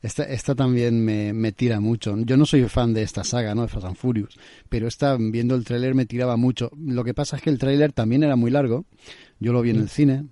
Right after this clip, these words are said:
Speaker 1: Es, es la única manera que, en la que veo un tráiler, ¿no? Ahí no me voy a tapar los ojos cuando me lo echan. Pero es que, mm, te lo preguntaba por una cosa. El tráiler es largo y cuenta mucho. Incluso me dio la impresión de que contaba cómo moría el, eh, el malo, el, eh, Idris Elba.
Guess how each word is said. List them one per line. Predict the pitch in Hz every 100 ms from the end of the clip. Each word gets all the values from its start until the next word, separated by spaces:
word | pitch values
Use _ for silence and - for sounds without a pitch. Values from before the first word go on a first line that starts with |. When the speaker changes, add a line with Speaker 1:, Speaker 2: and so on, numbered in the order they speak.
| _ -
Speaker 1:
Es, | 117
es | 127 117
la | 131
única | 135 131
manera | 123 131 127 113
que, | 117 104 101 101 113 120 - - - -
en | 117 113
la |
que | 107
veo | 113
un | 110
tráiler, | - 147 120 110
¿no? | 135
Ahí | 120
no | 120
me | 120
voy | 117 117
a | 110
tapar | 110 117 110
los | 104
ojos | 139 - 110
cuando | 110 110
me | 110
lo | 123
echan. | 147 - - - - - -
Pero | 131 131 131
es | -
que, | 160 175
mm, | 139 117 110 107
te | 123
lo | 120
preguntaba | 123 120 139
por | 156 175
una | 143 90
cosa. | 120 - 95 - - -
El | 117
tráiler | 127 147 170 160 -
es | 147 131
largo | 139 147 170 -
y |
cuenta | 113 123 151
mucho. | 113 151 - 104 107 -
Incluso | 131 117 127 120 117
me | 113 107
dio | 110 139
la | 160
impresión | 156 139 160
de | 165 127
que |
contaba | 120 113 117 147
cómo | 156 147
moría | 139 135 143
el, | 143 113 -
eh, | 110 98 50 -
el | 90 92
malo, | 135 185 107
el, | 98 98 -
eh, | 101 101
Idris | 120 117 123
Elba. | 160 107 110